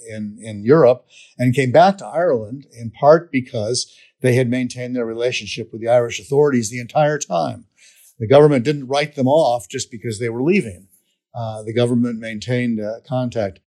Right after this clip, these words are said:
In my experience looking at, you know, with, with, with states that try to attract investment here, which is kind of a similar thing, there's a right way to do it. And, uh, you can be very successful with a lot of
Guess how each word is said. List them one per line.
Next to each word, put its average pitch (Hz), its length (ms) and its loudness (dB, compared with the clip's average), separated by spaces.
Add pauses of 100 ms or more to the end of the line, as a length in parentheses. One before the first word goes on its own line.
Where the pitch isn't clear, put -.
In 131 120 -6
my 165 140 4
experience 165 440 2
looking 127 240 -4
at, 110 200 -10
you 123 100 -14
know, 110 100 -8
with, 104 280 -10
with, 113 260 -12
with 113 140 -12
states 151 440 2
that - 80 -20
try 123 220 2
to 110 120 -4
attract 110 360 -6
investment 98 480 -6
here, 107 200 -4
which 92 140 -10
is - 100 -14
kind 113 180 -2
of 95 160 -12 (480)
a 113 60 -12
similar 117 400 2
thing, 123 460 -2
there's 147 160 -2
a 156 60 2
right 175 200 4
way 165 120 -2
to 135 80 -2
do 139 240 -6
it. 98 120 -16 (100)
And, 120 400 -6
uh, 117 80 -8
you 123 240 -8
can 117 160 0
be 147 160 -2
very 151 200 2
successful 135 640 -2
with 113 200 -6
a 117 40 -12
lot 139 440 0
of 117 260 -12